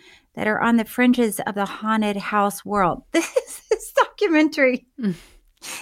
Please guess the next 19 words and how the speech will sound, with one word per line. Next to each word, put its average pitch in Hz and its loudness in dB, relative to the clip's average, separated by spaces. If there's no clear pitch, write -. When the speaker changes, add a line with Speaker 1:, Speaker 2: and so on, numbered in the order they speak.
Speaker 1:
It's - 0
like, 359 2
it 392 2
is, 311 0
it's 269 0
really 302 -2
about 226 2
people 247 0
that 214 0
do 233 0
their 247 2
own 214 0
haunted 190 -2
houses 151 -8
Speaker 2:
Yeah. 180 -2
Speaker 1:
at 240 -4
their 233 2
homes. 180 -2
Speaker 2:
Yeah. 180 -8